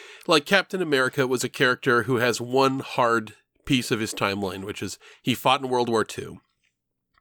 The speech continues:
And the part that slides around is when was he revived from ice? And the first time that happened in the comic books was in the early nineteen sixties. I think it was, like, nineteen sixty-four.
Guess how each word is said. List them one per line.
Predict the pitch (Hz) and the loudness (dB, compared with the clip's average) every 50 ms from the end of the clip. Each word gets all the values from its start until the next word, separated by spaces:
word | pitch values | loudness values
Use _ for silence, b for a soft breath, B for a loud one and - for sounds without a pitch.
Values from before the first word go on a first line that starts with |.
| b b b b b b b b b b b b - | b b b b b b b b b b b b 2
And | 143 135 135 127 127 | 2 2 4 2 0
the | 135 | -2
part | - 165 170 170 - | 0 0 -2 -2 -2
that | 127 110 - | -8 -8 -6
slides | - - 156 147 131 123 120 113 | -6 -2 0 2 2 0 0 0
around | 120 117 143 196 233 220 170 139 127 117 113 113 113 110 b b b b b b b b b _ | -2 0 2 2 4 4 4 4 4 2 0 -4 -6 -10 b b b b b b b b b _
is | - 151 143 135 131 127 120 113 - - | 4 4 6 6 4 4 2 -2 -4 -6
when | - 131 131 151 170 175 175 | -6 -2 2 2 2 4 4
was | 180 170 160 | 2 2 4
he | - 175 165 | 2 2 4
revived | 147 151 147 127 127 120 120 117 107 - | 4 2 2 4 4 2 4 2 0 -2
from | - - 123 101 - - | -4 -4 -4 -4 -4 -6
ice? | 95 92 76 - - - - - - b b b b b b b b b - | -10 -12 -10 -10 -8 -8 -8 -10 -12 b b b b b b b b b 0
And | 135 127 120 113 110 107 107 107 127 - _ _ _ _ _ _ - | 2 2 4 2 2 0 -2 -8 -14 -18 _ _ _ _ _ _ -4
the | 156 147 | -4 -2
first | - - 208 202 - - | 2 2 2 2 2 2
time | - 226 208 170 | 0 2 2 4
that | 160 160 151 | 4 2 2
happened | - 147 151 139 139 - 156 143 | 2 2 0 0 0 0 0 0
in | 139 120 | 0 0
the | 120 | -2
comic | - - - 202 208 208 185 - - | -2 0 2 2 4 2 2 0 0
books | - 131 113 107 - - - - - - - _ | 0 0 0 0 -4 -8 -10 -10 -10 -10 -12 _
was | 143 135 135 131 127 120 | 0 2 4 4 4 4
in | 139 135 131 131 | 2 2 2 0
the | 131 135 131 123 127 - | 0 0 0 0 0 2
early | 135 143 147 156 165 151 | 2 2 4 4 4 4
nineteen | 139 135 127 127 131 - 131 120 | 4 4 2 0 -2 -4 -6 -6
sixties. | 104 - - 117 - - - 120 110 | -4 -2 -2 -2 -2 -2 -4 -4 -4
I | 117 | -4
think | 117 117 | -4 -4
it | |
was, | 117 104 | -2 -2
like, | 113 101 - | -2 -2 -2
nineteen | 110 117 120 117 - - 131 120 | 0 0 0 0 0 -2 -2 -2
sixty-four. | - - - 117 - - - 120 104 - - - 85 76 65 57 - - | -2 -2 -2 -2 -2 -4 -4 -6 -6 -6 -8 -10 -10 -10 -12 -16 -18 -20